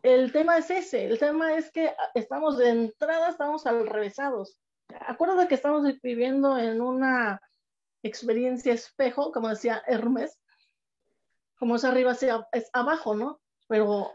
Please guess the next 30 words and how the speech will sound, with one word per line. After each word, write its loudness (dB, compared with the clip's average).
como -4
es -4
arriba, -2
no -4
se 0
refiere 0
a -2
un -6
lugar -4
afuera, -2
sino -4
es -2
más -4
bien 0
adentro, 2
como -2
es -4
a-, -2
arriba -2
es -8
abajo, -2
como -4
es -8
adentro 0
es -8
afuera, -4
pero 6
primero 6
es 0
adentro, 4